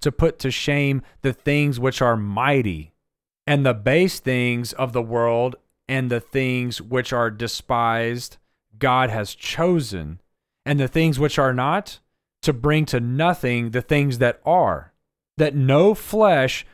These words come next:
should glory in his presence. But of him you are in Christ Jesus, who became for us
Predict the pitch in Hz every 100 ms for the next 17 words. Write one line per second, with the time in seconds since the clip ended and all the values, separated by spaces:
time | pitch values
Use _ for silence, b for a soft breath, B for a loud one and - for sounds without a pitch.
0 | _ - - 160 117 120 143 147 190 180
1 | 131 120 120 - _ - 143 123 135 170
2 | 196 - 127 107 92 80 - - - -
3 | _ _ _ _ _ _ _ 123 120 147
4 | 147 143 101 127 233 180 127 127 b -
5 | 151 156 147 135 139 120 - 131 120 117
6 | 127 165 113 98 85 - - _ _ _
7 | _ - 175 156 156 - - 196 175 135
8 | 127 - _ - 196 143 120 113 117 -